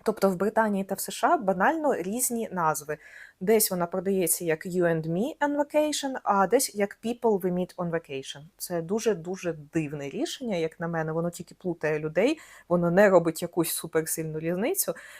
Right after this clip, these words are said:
Я навіть якийсь момент думала, що це різні книжки, які чомусь мають дуже-дуже схожі назви. Але так чи інакше, це та сама книжка. І, не знаю, тут у нас обіцяють від друзів до коханців, плюс ще і в сеттінгу відпустки,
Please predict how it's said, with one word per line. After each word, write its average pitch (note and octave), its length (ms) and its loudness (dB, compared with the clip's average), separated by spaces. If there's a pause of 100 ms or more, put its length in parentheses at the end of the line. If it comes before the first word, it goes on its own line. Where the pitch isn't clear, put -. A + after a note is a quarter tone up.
(100)
Я G#3 120 8
навіть A3+ 260 4
якийсь G#3 240 -4
момент F#3+ 240 2
думала, F3+ 260 0
що E3+ 120 -4
це - 140 -4
різні F3 280 -2
книжки, F#3+ 560 -2 (260)
які D#3+ 200 -6
чомусь F#3 460 0
мають F3 240 2
дуже-дуже F3 420 -2
схожі E3+ 320 -4
назви. F#3+ 440 2 (140)
Але G#3+ 220 2
так G#3 240 4
чи - 140 -6
інакше, C#4 440 0 (140)
це - 140 0
та F#3 220 6
сама D#3 300 -4
книжка. D#4 520 -2 (140)
І, G#3 240 0
не G#3 200 0
знаю, G3 240 2
тут G3 160 -6
у G#3+ 40 -2
нас G#3 160 -2
обіцяють G3+ 480 0
від F#3+ 160 -4
друзів G3+ 360 0
до F#3 100 -4
коханців, B3 640 2
плюс G#3 400 -4
ще F#3 200 0
і F3 40 4
в F3 60 -2
сеттінгу E3+ 920 0 (260)
відпустки, A3+ 1040 0